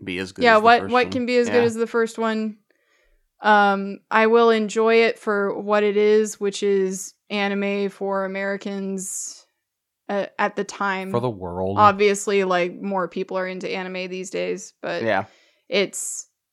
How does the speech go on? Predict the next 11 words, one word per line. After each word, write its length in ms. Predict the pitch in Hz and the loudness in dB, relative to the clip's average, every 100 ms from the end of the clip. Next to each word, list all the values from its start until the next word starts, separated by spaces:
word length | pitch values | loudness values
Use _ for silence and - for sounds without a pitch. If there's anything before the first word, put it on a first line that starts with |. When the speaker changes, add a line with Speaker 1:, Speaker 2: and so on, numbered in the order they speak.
| - | -2
Speaker 2:
it 320 | 208 - - | -2 -2 0
definitely 1040 | 214 202 202 202 143 151 202 196 185 190 - | 0 0 -4 -6 -6 -2 -2 0 0 -2 -4
kind 240 | - 196 185 | -4 -2 -2
of 160 | 185 - | -6 -12
ticks 320 | 233 - 214 | -10 -6 -2
off 220 | 196 196 | -2 -2
the 100 | 196 | -4
boxes 680 | 233 175 - - 202 196 196 | -2 -2 -4 -4 -2 -2 -4
for 400 | - 185 185 185 185 | -6 -6 -4 -8 -8
good 340 | 190 190 196 - | -4 -2 -4 -8
anime. 680 | 202 196 196 208 214 214 208 | -8 -8 -8 -6 -4 -6 -8